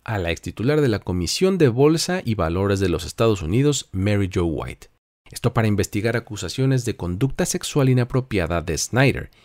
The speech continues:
y su grupo de colaboradores cercanos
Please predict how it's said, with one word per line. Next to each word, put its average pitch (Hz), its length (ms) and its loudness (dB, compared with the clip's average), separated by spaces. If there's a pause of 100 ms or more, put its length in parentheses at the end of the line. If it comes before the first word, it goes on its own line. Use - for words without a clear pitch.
(120)
y 82 80 -8
su - 180 -6
grupo 147 320 6
de 202 80 0
colaboradores 113 800 2
cercanos 120 560 0